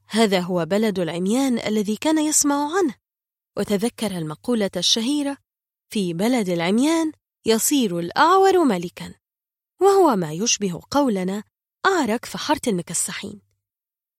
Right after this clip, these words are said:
راح يشرح لهم من أين جاء. جاء من بوغاتا حيث يبصر الناس. هنا ظهرت مشكلة.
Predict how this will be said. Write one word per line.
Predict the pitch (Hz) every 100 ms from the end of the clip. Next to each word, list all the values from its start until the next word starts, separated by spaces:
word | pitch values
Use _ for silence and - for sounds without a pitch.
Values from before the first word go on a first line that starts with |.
| _ _
راح | 392 466 -
يشرح | 294 302 - -
لهم | 214 196 214 208
من | 185 -
أين | 220 196
جاء. | 165 - - _ _ _ _ _ -
جاء | 220 214 180
من | 170
بوغاتا | 156 160 240 277 -
حيث | 170 - 185 -
يبصر | 240 311 - 240 190
الناس. | 190 294 302 - - _ _ _ _ -
هنا | 202 233 233 - _ _ -
ظهرت | 170 175 220 269 359
مشكلة. | 381 - 262 233